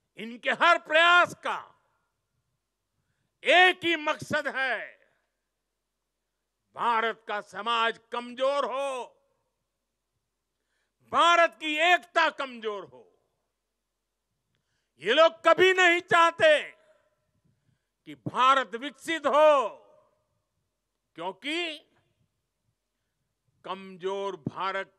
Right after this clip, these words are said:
की राजनीति, गरीब भारत की राजनीति ऐसे लोगों को सूट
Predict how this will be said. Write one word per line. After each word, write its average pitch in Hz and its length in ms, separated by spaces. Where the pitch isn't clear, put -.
की 180 180
राजनीति, 196 1120
गरीब 214 640
भारत 220 460
की 214 160
राजनीति 233 720
ऐसे 180 680
लोगों 165 580
को 220 180
सूट 180 460